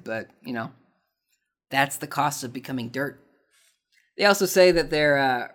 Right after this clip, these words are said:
running out of, uh, good burial space in America, so this is gonna be more and more common. Maybe,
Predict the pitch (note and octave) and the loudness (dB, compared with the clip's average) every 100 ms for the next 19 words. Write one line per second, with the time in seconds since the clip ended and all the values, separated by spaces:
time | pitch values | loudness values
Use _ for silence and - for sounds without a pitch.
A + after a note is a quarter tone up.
0 | - C3+ D#3+ D#3 D3+ D3 B2 C3 B2 A#2 | -12 -4 -2 -2 -2 -2 -4 -6 -6 -6
1 | A#2+ - E3 D#3 C#3+ - A#2+ - C3 C#3+ | -8 -6 0 0 -2 -12 -18 -8 -4 0
2 | D3+ A#2+ A#2+ - A#2+ A#2+ - B2 B2 C3 | 0 -2 -8 -6 -6 -6 -8 -6 -4 -6
3 | B2+ - A#2 - A#2+ D3 C#3+ B2+ - C3+ | -8 -12 -12 -12 -8 -8 -6 -10 -6 -4
4 | B2+ B2+ C3 C3 B2+ B2+ B2+ E3+ D3 B2+ | -2 -4 -2 -4 -4 -6 -6 -4 -4 0
5 | E3+ E4+ E4+ D3+ | 2 2 0 -12